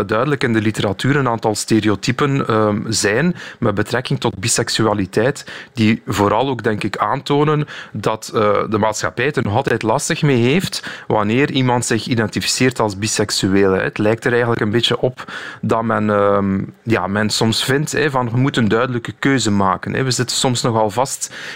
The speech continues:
in dat binair denken, hè. Dat geldt ook met betrekking tot gender natuurlijk, hè. Je bent man of vrouw en iets anders, daar heeft men het lastig mee. Wel, op vlak van seksuele oriëntatie geldt, geldt dat ook, hè. Dus men heeft zoiets van, "Ja,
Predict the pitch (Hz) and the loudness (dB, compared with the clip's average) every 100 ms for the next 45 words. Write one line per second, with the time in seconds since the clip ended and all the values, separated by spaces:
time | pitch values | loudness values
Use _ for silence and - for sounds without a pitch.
0 | - 123 117 101 113 113 110 90 101 127 | -2 0 0 -2 0 2 2 0 0 0
1 | 143 160 127 127 - 107 107 120 - 107 | 0 0 0 -2 -2 -4 -4 -4 -2 -2
2 | 98 - 110 110 98 95 - 87 131 147 | -2 -2 -2 0 0 0 0 0 0 0
3 | 147 - 160 151 143 131 101 107 107 110 | 0 0 0 2 0 2 0 -2 0 0
4 | 101 - 95 131 127 101 - 117 110 - | 0 -2 -2 0 0 0 -2 0 0 0
5 | - - - - 110 120 - 110 101 95 | -4 -12 -16 -4 -2 -2 0 2 2 2
6 | 120 - 151 156 156 117 117 101 113 139 | 0 0 -2 2 2 2 0 -2 -4 -2
7 | 131 - 113 117 - - 110 104 113 98 | -2 -2 -2 -2 -2 2 2 2 2 0
8 | 87 117 123 - 117 - 113 113 113 - | -2 -2 -4 -2 -2 -2 -2 -2 -4 -10
9 | - - - - - 143 131 101 117 123 | -20 -18 -18 -14 -4 -2 -2 -2 0 0
10 | - 107 139 117 113 107 110 - - 107 | 0 -2 0 0 2 2 0 0 0 0
11 | - 104 110 | 0 0 0